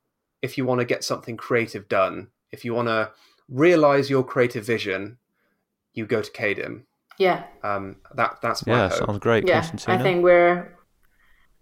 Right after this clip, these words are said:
Speaker 2: we're aligned in this one, me and Roman. Um, yeah, our vision is, um, a world where, you know, anyone can realize their creative vision.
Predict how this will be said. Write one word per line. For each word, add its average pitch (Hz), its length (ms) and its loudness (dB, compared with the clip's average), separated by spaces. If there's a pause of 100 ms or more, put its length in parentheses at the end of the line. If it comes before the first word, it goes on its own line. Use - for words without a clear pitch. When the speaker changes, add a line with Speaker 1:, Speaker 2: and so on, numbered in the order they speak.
(100)
Speaker 2:
we're 196 240 8
aligned 190 580 4 (160)
in 185 160 -4
this 185 240 -4
one, 180 260 -2
me 185 80 -2
and 175 120 -6
Roman. 170 560 -2
Um, 170 500 0 (340)
yeah, 170 240 2
our 196 160 4
vision 190 400 4
is, 185 340 2
um, 170 460 -2 (540)
a 202 80 8
world 196 440 8
where, 180 360 2 (220)
you 202 80 2
know, 180 160 2
anyone 185 500 2
can 185 180 2
realize 175 760 6 (200)
their 175 400 2
creative 180 480 6
vision. 165 520 4